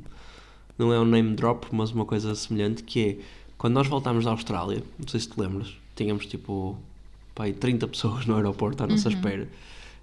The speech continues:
Speaker 1: Eh, família e amigos e pronto. Ahm,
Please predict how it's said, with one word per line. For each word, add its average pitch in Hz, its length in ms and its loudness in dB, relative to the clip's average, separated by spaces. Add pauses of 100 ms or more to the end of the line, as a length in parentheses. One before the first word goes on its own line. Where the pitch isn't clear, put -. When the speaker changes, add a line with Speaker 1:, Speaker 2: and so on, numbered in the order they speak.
Speaker 1:
Eh, 104 220 2
família 104 680 4
e 101 120 6
amigos 101 580 0
e 90 100 -8
pronto. - 220 -16 (540)
Ahm, 110 760 0